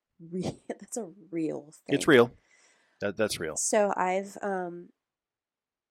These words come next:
Speaker 1: and it's, it's, it's, it's weird because right after the holidays, it just hits me really, really hard.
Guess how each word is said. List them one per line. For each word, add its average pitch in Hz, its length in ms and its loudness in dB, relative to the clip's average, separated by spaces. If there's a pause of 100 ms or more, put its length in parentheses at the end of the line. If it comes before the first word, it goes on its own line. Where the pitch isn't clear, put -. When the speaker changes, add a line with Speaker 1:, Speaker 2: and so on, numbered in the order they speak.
(140)
Speaker 1:
and 208 140 0
it's, 202 140 -4
it's, 202 200 -8
it's, - 300 -10 (280)
it's 208 180 -10
weird 202 300 -4
because 196 340 -10 (200)
right 214 340 0
after 196 340 -2
the 185 120 -4
holidays, 196 960 -6 (500)
it - 100 -12
just - 240 -12
hits 170 400 -8
me 165 160 -14 (300)
really, 156 340 -12
really 165 280 -10
hard. 156 400 -16